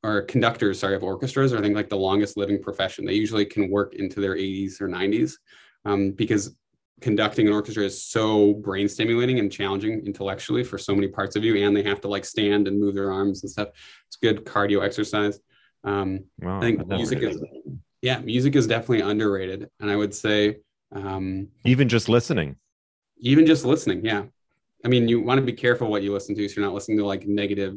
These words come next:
Speaker 1: hate rap, and you listen to a little more, like,
Speaker 2: <laughs>
Speaker 1: positive stuff or
Speaker 2: <laughs>
Speaker 1: something that, like, uplifts you rather than, like, sad music all day long.
Speaker 2: Right.
Speaker 1: Um, but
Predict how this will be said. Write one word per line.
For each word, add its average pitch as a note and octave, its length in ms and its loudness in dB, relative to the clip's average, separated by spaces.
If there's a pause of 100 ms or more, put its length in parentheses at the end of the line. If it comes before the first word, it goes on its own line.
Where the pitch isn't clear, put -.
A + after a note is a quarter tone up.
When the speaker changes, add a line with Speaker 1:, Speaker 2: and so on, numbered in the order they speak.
Speaker 1:
hate - 300 -6
rap, G2+ 360 -4 (100)
and G2+ 180 2
you G2 100 0
listen G2 260 -6
to G2+ 60 4
a F#2+ 40 4
little G2 100 0
more, G2 140 0
like, G2+ 80 -6
Speaker 2:
<laughs> - 220 -12
Speaker 1:
positive G2+ 520 -2
stuff G2 320 -6 (100)
or G2 100 4
Speaker 2:
<laughs> - 600 -2
Speaker 1:
something A2 200 2
that, G#2+ 140 0
like, G#2+ 220 -4
uplifts A#2 480 0
you A#2+ 160 4
rather G#2 220 2
than, G2+ 80 -2
like, G2 200 0
sad G2 380 -4
music G2 260 0
all F#2+ 120 -2
day F#2 100 -4
long. F#2+ 280 -4 (340)
Speaker 2:
Right. D2 380 0
Speaker 1:
Um, - 60 -8 (800)
but B2+ 400 4